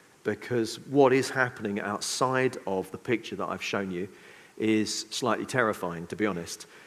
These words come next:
Um, so this is the graph of the Church of England's attendance,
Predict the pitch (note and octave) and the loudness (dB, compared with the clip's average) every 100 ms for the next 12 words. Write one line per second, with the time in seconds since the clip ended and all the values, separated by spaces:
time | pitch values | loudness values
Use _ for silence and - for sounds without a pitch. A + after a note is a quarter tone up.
0 | - - A2+ A2+ - B2 A#2 E3 E3 C#3 | -10 -2 0 0 2 2 6 6 6 2
1 | A#2+ B2+ A#2 A#2+ B2+ G2 F#2+ - - G#2+ | 0 -2 2 6 6 4 -2 -8 -6 0
2 | G#2 G2 - G#2 C#3 A2+ A#2 D3 B2 A2+ | 2 0 -4 0 2 4 4 4 4 0
3 | - - C#3 C#3 A#2+ C3+ - | -4 -2 0 2 0 0 -6